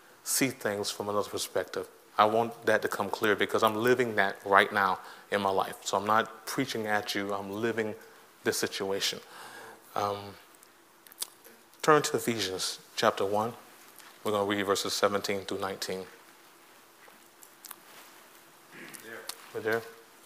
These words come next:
Speaker 1: This is Paul preaching to the Ephesian church. And he says, "I keep asking that God, that the God of our Lord Jesus Christ, the glorious Father,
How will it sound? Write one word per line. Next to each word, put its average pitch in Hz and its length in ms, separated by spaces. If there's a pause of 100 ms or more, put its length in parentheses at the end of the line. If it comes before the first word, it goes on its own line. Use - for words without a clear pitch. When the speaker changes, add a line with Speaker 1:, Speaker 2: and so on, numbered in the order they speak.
(1300)
Speaker 1:
This 151 160
is 160 120
Paul 120 360 (160)
preaching 123 360
to 107 440
the 104 80
Ephesian 101 400
church. - 400 (560)
And 107 100
he 117 80
says, 113 180
"I 123 80
keep 180 240
asking 135 280
that 101 140
God, 110 360
that 101 100
the 104 80
God 117 200
of 117 100
our 107 60
Lord 110 260
Jesus 101 240
Christ, - 440 (500)
the 107 100
glorious 117 380
Father, 98 360